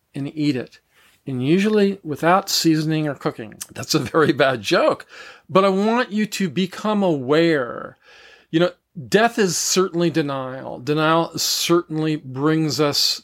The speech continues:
to death. The secret to immortality awakens us to our potential, to our development, developmental process of getting better and better, of moving away from the force of death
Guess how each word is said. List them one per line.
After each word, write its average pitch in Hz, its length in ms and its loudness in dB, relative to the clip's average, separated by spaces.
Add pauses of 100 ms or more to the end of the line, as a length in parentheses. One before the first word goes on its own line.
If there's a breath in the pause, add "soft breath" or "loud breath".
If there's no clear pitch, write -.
to 151 120 -4
death. 170 380 2 (300 loud breath)
The 165 100 4
secret 247 520 0
to - 140 -4
immortality 180 840 0 (100)
awakens 165 960 -2
us - 460 -8 (440 loud breath)
to 180 220 2
our 202 280 4
potential, - 1040 -4 (320 loud breath)
to - 160 0
our 170 360 4
development, 135 1200 -2
developmental 160 840 0
process 160 680 0
of 123 120 -8
getting 139 320 -4
better 160 340 2
and 139 300 -4
better, 151 340 4 (320 loud breath)
of 143 160 -8
moving 170 340 6
away 165 440 6
from 208 240 -2
the 165 80 2
force 147 400 0
of 127 160 -6
death 135 360 0